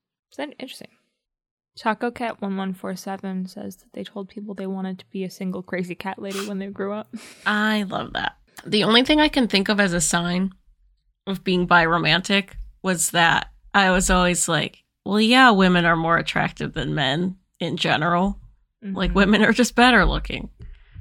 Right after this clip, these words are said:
Speaker 1: <laughs> Duh.
Speaker 2: I don't know if that's a normal thing to say or if that's just me being gay. I don't know. At the time, I was like, "That just must be a fact."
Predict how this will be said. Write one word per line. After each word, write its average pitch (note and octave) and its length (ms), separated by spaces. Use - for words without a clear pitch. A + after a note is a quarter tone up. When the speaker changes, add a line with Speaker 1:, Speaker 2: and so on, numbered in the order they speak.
Speaker 1:
<laughs> A3+ 560
Duh. B3+ 460
Speaker 2:
I G3+ 60
don't C#4+ 180
know D#4 100
if D4+ 80
that's C4 220
a A#3+ 60
normal G#3+ 340
thing G#3 180
to F3+ 60
say G#3 480
or - 140
if - 120
that's - 320
just - 340
me F3+ 260
being F3+ 280
gay. C#3+ 380
I D#3 100
don't G3+ 180
know. A3+ 320
At G#3+ 140
the G#3+ 100
time, A3+ 300
I G3+ 100
was G3 160
like, F#3+ 160
"That F#3+ 160
just G3 240
must F#3+ 260
be F3 120
a G3+ 60
fact." E3 500